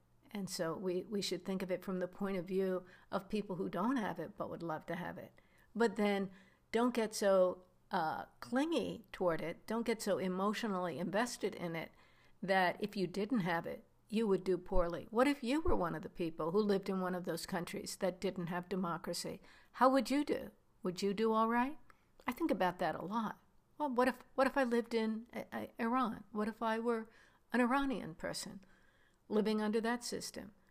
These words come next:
How would that be, right? Well, if that, then I, then that would be the, a thing that I didn't possess, that I shouldn't set my mind on. And I would count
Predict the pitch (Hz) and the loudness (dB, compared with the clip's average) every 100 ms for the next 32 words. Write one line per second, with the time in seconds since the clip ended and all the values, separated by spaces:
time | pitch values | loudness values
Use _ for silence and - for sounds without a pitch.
0 | _ - 208 180 175 175 170 180 170 151 | _ 0 2 2 0 -4 -6 -4 -4 -4
1 | - _ _ _ _ _ _ - 147 180 | -14 _ _ _ _ _ _ -20 -12 -10
2 | 233 - _ _ _ 185 170 165 165 190 | -12 -16 _ _ _ -6 -4 -6 -4 -4
3 | 190 - 190 175 170 175 - 196 175 175 | -4 -10 -8 -6 -4 -4 -6 -6 -4 -4
4 | 165 196 180 185 185 185 - - _ _ | -4 -6 -2 0 0 -4 -14 -20 _ _
5 | 202 214 - 202 185 220 220 220 202 208 | -2 -2 -2 -4 -2 0 2 2 2 0
6 | 220 254 202 175 - - - 180 175 - | -2 -4 -4 -4 -6 -6 -4 -2 -2 -2
7 | 233 277 247 196 143 180 175 151 143 156 | -2 0 0 0 0 -2 -4 -4 -8 -8
8 | 139 156 147 202 202 196 190 - 208 190 | -8 -8 -8 -2 0 0 -2 -2 0 0
9 | 185 | -2